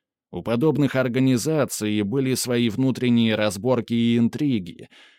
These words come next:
да и прошлогодний взрыв на Котляковском кладбище в Москве все еще был на слуху. Просто я хотел познакомиться с людьми, которые хотят работать в легальной фирме, а не на братву.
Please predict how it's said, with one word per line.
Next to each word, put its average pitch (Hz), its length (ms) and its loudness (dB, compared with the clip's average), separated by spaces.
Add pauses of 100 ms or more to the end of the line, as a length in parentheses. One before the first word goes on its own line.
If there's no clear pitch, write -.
(140)
да 95 120 -6
и 127 200 -2
прошлогодний 123 920 2
взрыв 123 500 -2
на 107 120 0
Котляковском 117 880 0
кладбище 113 640 -2
в 98 80 -2
Москве 110 760 -2
все - 300 -6
еще 107 300 -2
был 101 240 0
на 98 100 -2
слуху. - 560 -6 (760)
Просто 139 440 -2
я 135 140 2
хотел 131 480 0
познакомиться 123 840 0
с - 120 -6
людьми, 117 560 0
которые 120 500 -2
хотят 113 480 -4
работать 113 600 -2
в 98 60 -6
легальной 113 580 0
фирме, 76 580 -6 (240)
а 90 200 -2
не 95 140 0
на 101 120 0
братву. 95 580 -4